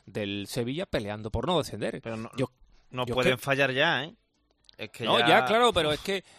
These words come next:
Speaker 1: pero claro, es que si el, si el Sevilla hace dos semanas estaba asustado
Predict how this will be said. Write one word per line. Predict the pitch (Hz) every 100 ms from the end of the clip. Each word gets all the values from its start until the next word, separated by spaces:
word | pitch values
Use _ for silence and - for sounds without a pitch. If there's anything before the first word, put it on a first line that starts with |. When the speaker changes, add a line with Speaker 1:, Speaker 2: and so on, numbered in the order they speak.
| -
Speaker 1:
pero | 120 113
claro, | 170 214 -
es | 147
que | - 190
si | - 214
el, | 196 180
si | - 180
el | 143
Sevilla | - 127 147 180
hace | - 196
dos | 185
semanas | 180 170 190
estaba | 160 170 170
asustado | - 147 - 180 113